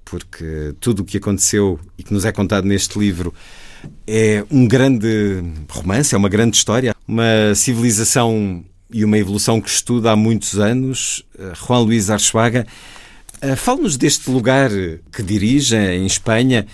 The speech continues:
o Museu da Evolução Humana. O que é que procura?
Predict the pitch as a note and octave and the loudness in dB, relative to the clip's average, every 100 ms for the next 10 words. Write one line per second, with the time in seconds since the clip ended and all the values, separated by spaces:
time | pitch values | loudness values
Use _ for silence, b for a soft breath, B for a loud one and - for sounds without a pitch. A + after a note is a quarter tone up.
0 | B B B A2+ C3+ B2 D#3+ D3 C#3+ C3+ | B B B 0 2 4 2 0 -2 -4
1 | G2+ A#2 A#2 D3+ C3 A#2 G#2 A#2 D3 D3+ | -4 -6 -4 0 0 2 2 2 0 -2
2 | D3 b b b b b - - - - | -4 b b b b b -20 -20 -16 -8
3 | - - - E3+ F3 D3 C3 A#2+ G2+ F#2+ | -2 -2 0 0 0 0 -2 0 0 -2